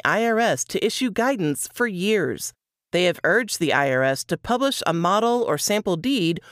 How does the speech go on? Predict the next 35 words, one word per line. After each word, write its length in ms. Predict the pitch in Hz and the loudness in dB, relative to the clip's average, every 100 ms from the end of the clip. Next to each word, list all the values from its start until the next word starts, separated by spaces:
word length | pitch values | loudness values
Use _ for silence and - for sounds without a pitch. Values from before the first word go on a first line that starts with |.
| - | -10
or 220 | - 302 | -2 0
to 120 | 370 - | 0 0
provide 460 | 226 214 208 202 | 0 2 0 0
some 260 | - 262 277 | 0 0 0
other 300 | 277 262 170 | 0 0 -2
clear 300 | - 214 220 | -2 -2 0
language 540 | 208 269 151 135 - | 0 0 -2 -2 -2
that 180 | 202 - | -4 -2
taxpayers 680 | 247 277 - 143 139 143 - | -4 -4 -2 -2 0 0 -2
could 220 | 185 160 | -4 -2
use, 420 | 269 202 123 - _ _ _ | 0 0 -2 -8 _ _ _
confident 540 | - 320 339 160 135 127 | -2 0 0 -2 -2 0
that 180 | 190 | -2
doing 320 | - 302 277 208 | 0 0 0 -2
so 240 | - 135 | 0 0
would 160 | 160 156 | 0 -2
prevent 360 | 180 202 226 - | -2 0 0 0
I 180 | 185 | 2
R 140 | 214 208 | 2 0
S 160 | 208 | -2
challenges 680 | - 247 285 180 127 131 123 139 | -2 0 0 0 0 -2 -2 -2
after 260 | 147 196 | -2 -2
the 120 | 185 | -2
fact. 500 | 175 170 147 - - - _ _ _ _ _ - | -2 0 0 -2 -10 -20 _ _ _ _ _ -4
The 140 | 156 | 0
I 200 | 156 185 | 2 2
R 140 | 190 185 | 2 2
S 300 | 185 131 - | 2 -2 -6
did 240 | 165 147 | -4 0
not 240 | 151 170 | 2 2
rise 400 | 143 175 151 131 | 2 2 2 -2
to 120 | - 160 | -4 -2
the 140 | 147 | 0
occasion 500 | 131 185 180 147 135 | 0 0 0 0 0
voluntarily. 840 | 143 139 139 170 202 185 123 110 | 0 0 -2 0 0 0 0 -4